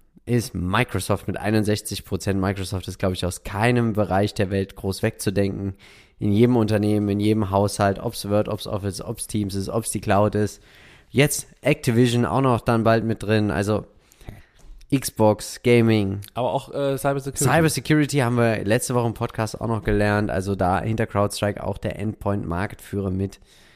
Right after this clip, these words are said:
Speaker 1: Ist eine Aktie, hat auch noch die Dividende erhöht. Also wir wollen sie nicht wieder hergeben und ich glaub, wir werden's auch nie wieder hergeben.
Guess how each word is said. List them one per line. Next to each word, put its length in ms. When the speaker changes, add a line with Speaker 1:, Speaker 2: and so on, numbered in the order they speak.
Speaker 1:
Ist 200
eine 140
Aktie, 560
hat 160
auch 120
noch 140
die 140
Dividende 560
erhöht. 340
Also 380
wir 180
wollen 180
sie 120
nicht 260
wieder 120
hergeben 340
und 80
ich 100
glaub, 160
wir 120
werden's 220
auch 80
nie 180
wieder 160
hergeben. 340